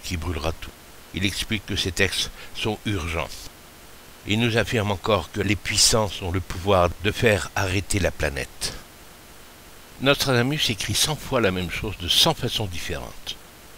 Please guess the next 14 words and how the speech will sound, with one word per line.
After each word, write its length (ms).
Il 180
craint 220
que 80
sa 160
révélation 480
sur 160
l'avenir 340
du 140
monde 260
ne 80
puisse 400
voir 260
le 140
jour. 220